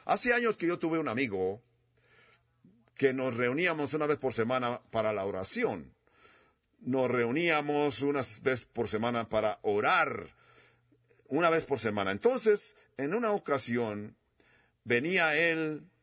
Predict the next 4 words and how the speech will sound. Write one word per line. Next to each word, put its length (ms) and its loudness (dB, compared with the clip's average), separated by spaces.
contento 640 0
aquella 320 0
mañana, 640 -2
y 440 0